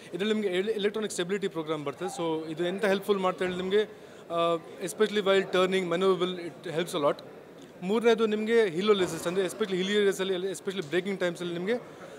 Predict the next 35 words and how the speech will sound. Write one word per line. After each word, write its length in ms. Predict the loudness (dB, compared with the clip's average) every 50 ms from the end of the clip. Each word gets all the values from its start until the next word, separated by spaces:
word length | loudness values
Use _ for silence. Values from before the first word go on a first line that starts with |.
| -10 -6 -6
it 100 | -6 -6
help, 440 | -6 -6 2 2 2 4 2 0
ನಿಮಗೆ 440 | -2 -2 4 4 6 6 6 4 2 2 -4 -8 -6 -4 -4
as 60 | -4
a 180 | -4 -2 0 0
safety 200 | 0 0 -2 -4
ನಿಮಗೆ 220 | -4 -4 -2 -2
help 180 | -4 -4 -2 -2
ಮಾಡ್ತದೆ. 300 | -2 -2 -2 -4 -4 -4 -4 -6 -14 -20 -20 -20 -20 -20 -20 -16 -10
ಇದು 140 | -4 -4 -4
build 320 | -2 0 0 0 0 -2
quality 320 | 0 0 2 2 2 -2 -2
ಕೂಡ 160 | -2 2 4 4 4 4 4 2 0 -4 -8 -14 -18 -18 -14 -10
ತುಂಬ 160 | -4 -4 -2
improvement, 540 | -2 -2 -2 -2 0 0 0 -2 -2 -6 -8
improvement 520 | -8 -8 -4 -4 -4 -2 0 -2 0 0
ಆಗಿದೆ. 280 | -2 -2 -2 -2 -2 -2 -2 -4 -10 -18 -20 -20 -20 -20 -20 -20 -14 -14
So 100 | -10 -6
this, 160 | -4 -4 -4
this 340 | -2 -2 -2 -2 -2 -2 -4
difference, 340 | -2 -2 -2 -2 0 0 0
main 260 | 2 2 0 0 0
difference 320 | -2 0 2 0 -2 -2
and 360 | -2 0 0 2 2 2 0 -4 -6 -8 -8 -8 -4 0
ನಿಮಗೆ 160 | 0 0 4
cosmetic 500 | 4 4 4 6 4 2 2 2 -2 -2
features 280 | -4 -4 -6 -6 -6 -6
ಅಂದರೆ 180 | -2 -2 -2 0
ನಿಮಗೆ, 360 | 0 -2 -2 2 2 2 2
ಆ, 840 | 0 -4 -10 -14 -16 -16 -14 -6 -2 0 2 4 4 2 2 0 -2
ಹೆಡ್‌ಲೈಟ್ಸಲ್ಲಿ, 680 | -4 -6 -2 0 4 4 4 4 2 0 0 0 0 -2
ಗ್ರಿಲ್ಸಲ್ಲಿ, 580 | 0 0 -2 -2 0 0 -2 -2 -2 0 -2 -2
ಇಂಟೀರಿಯರ್ಸಲ್ಲಿ 920 | -4 -6 -8 -8 -6 -4 -4 -2 0 2 0 0 0 -4 -6 -4 -4 -4
ನಿಮಗೆ 200 | -4 -4 -4 -6
ತುಂಬ 400 | -6 -6 -4 0 2 2 2 0